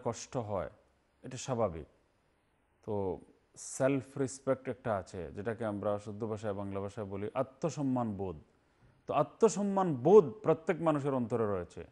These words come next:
এটা মারাত্মকভাবে আহত হয়। তো এই জন্য এই আত্মসম্মান বোধ নষ্ট হ-, না হওয়ার জন্য যাকাতের সময়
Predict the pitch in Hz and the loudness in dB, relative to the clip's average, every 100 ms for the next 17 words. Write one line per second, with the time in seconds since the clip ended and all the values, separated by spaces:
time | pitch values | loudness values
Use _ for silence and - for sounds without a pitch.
0 | - 156 156 156 147 214 185 170 147 156 | -2 2 6 6 6 2 2 4 4 4
1 | 170 139 101 82 - _ _ _ _ _ | 2 -2 -4 -8 -10 _ _ _ _ _
2 | _ _ _ - 139 143 185 165 135 - | _ _ _ -2 0 2 2 4 4 2
3 | - - _ _ _ _ - - 139 143 | -8 -20 _ _ _ _ -12 0 2 2
4 | - 143 - 202 190 190 185 160 160 180 | 0 -4 0 -2 0 0 0 2 2 2
5 | 151 147 - 175 151 147 143 143 139 135 | 0 -2 -2 -2 0 0 2 2 4 2
6 | 117 113 101 113 151 - _ _ _ _ | 2 -4 -2 -4 -6 -16 _ _ _ _
7 | _ - 120 120 - 123 - 139 - 123 | _ -18 -8 -6 0 2 2 -4 -4 -4
8 | 107 113 135 | -2 0 -2